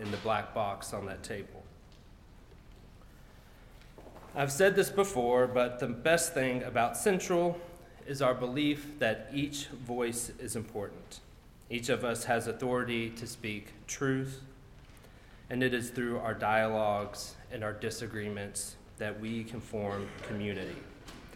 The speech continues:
This, w-, this morning, we welcome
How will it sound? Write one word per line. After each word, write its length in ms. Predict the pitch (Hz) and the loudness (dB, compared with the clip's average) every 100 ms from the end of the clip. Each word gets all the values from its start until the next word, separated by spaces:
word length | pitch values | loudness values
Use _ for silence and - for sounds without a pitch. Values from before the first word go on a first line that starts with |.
| - - - - - | -18 -16 -16 -16 -2
This, 200 | 135 139 | 0 0
w-, 400 | 135 135 160 170 - | -2 2 2 2 0
this 220 | 135 135 | 0 4
morning, 500 | 156 208 190 135 160 | 8 10 10 6 4
we 100 | 131 | 2
welcome 640 | 127 131 147 139 127 117 | 2 4 4 4 0 0